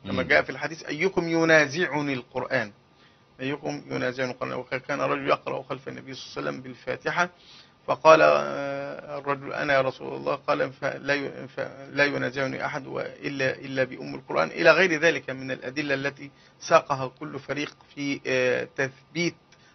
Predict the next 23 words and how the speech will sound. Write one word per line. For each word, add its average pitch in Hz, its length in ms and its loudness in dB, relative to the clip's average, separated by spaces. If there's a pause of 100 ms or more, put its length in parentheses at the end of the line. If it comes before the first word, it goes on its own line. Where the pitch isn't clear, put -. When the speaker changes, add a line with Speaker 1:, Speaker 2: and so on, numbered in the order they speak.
(140)
Speaker 1:
الرأي 147 300 6
الذي 135 360 -2
ارتآه 139 640 2 (100)
في - 140 -20
قضية 131 280 -4
القراءة 127 400 0
وعدم 123 320 -4
القراءة. 113 360 -10 (320)
لكن - 200 0
الذي 170 360 0
أميل 151 320 -6
إليه 160 240 -2 (420)
أن 151 140 -4
الصلاة 175 380 4
الجهرية 123 640 -6 (500)
ما 135 140 6
دام 175 240 8
الإمام 135 400 -2
يقرأ 135 280 0
وأنت 175 520 4
تسمعه 147 840 -4 (520)
فلا 165 160 0
تقرأ، - 360 -12